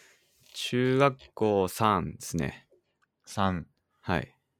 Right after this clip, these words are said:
Speaker 2: だから学年で言ったら三分の二が僕らのポッドキャスト聞いてるっていうような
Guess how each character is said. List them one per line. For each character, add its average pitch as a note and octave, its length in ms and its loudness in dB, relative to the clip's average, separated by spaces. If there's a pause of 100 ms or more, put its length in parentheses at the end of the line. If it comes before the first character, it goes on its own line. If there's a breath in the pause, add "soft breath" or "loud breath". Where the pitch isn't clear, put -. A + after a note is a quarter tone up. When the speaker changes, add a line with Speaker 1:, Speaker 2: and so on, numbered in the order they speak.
Speaker 2:
だ A2 80 -4
か G2 60 -4
ら F#2 60 -6
学 B2+ 280 2
年 C#3 180 6
で B2+ 80 4
言 B2 60 4
っ - 20 -2
た G#2 80 0
ら F#2+ 40 0
三 C#3+ 340 4
分 C#3 120 2
の C3+ 120 6
二 F2+ 180 4
が E2+ 100 2
僕 E2 220 0
ら F2+ 80 2
の D#2+ 80 -2
ポ F2 120 -4
ッ - 20 -2
ド - 100 -14
キ - 80 -4
ャ D#2+ 40 -6
ス - 100 -14
ト - 0 -
聞 D#2+ 140 -10
い - 20 -16
て D#2 100 -6
る D2 60 -8
っ - 20 -16
て - 120 -12
い - 40 -6
う - 40 -8
よ - 60 -10
う - 40 -8
な - 60 -20